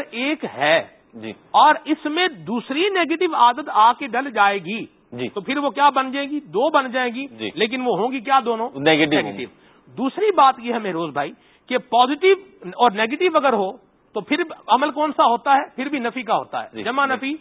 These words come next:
Speaker 2: نیگیٹو۔
Speaker 1: نفی۔ ٹھیک ہے، جمع نفی بھی نفی ہوگا، نفی جمع بھی نفی ہوگا الجبرا کی زبان میں۔
Speaker 2: جی۔
Speaker 1: اس کو دوسرے الفاظ میں یوں لیا جا سکتا ہے کہ اگر ہمارے اندر اچھی عادات بھی موجود ہوں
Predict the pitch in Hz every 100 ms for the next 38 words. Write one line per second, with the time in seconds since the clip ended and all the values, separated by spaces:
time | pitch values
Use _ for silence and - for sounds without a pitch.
0 | - 240 247 226 220 175 - _ _ _
1 | - 202 - - _ _ _ 120 220 294
2 | 294 277 311 320 294 302 320 277 277 302
3 | - _ _ - 143 262 311 277 302 311
4 | 302 269 269 226 202 247 214 208 226 233
5 | 202 180 160 151 160 214 _ _ 208 214
6 | 311 330 - 370 262 151 202 - 349 349
7 | - 208 208 240 226 247 208 190 151 -
8 | - 143 135 151 - _ _ _ 277 269
9 | - 226 240 349 381 247 196 202 214 226
10 | 320 - 247 240 311 - 214 - - 311
11 | 285 233 190 185 220 220 190 320 226 175
12 | 139 202 233 156 131 202